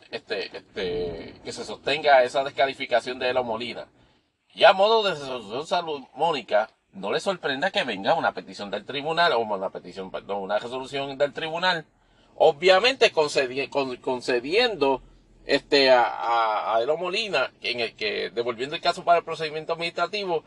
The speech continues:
con el fin de que Elo Molina, en un término brevísimo, cumpla con los remanentes que quede por cumplir en términos de los documentos a presentarse.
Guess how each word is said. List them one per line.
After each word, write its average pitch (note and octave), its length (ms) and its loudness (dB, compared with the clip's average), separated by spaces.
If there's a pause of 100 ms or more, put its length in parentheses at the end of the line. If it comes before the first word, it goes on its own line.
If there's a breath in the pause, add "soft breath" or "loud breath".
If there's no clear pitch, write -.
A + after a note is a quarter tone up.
(360 soft breath)
con C#3+ 220 2
el B2 60 -6
fin F#3+ 200 -8
de F#3+ 140 0
que D3 100 2
Elo D#3 140 0
Molina, F#3 360 -2
en D#3+ 100 -2
un D#3 80 -6
término F3+ 420 0
brevísimo, F#3 640 0
cumpla F#3+ 480 2
con D#3 300 8
los D3 160 8
remanentes D3 800 0
que D#3+ 120 -2
quede E3+ 220 -2
por F3+ 200 -6
cumplir F3 420 -4
en E3+ 100 -4
términos D#3 380 2
de C#3+ 80 2
los C#3 140 -2
documentos B2+ 800 -2 (680 soft breath)
a A2+ 120 4
presentarse. A2 800 2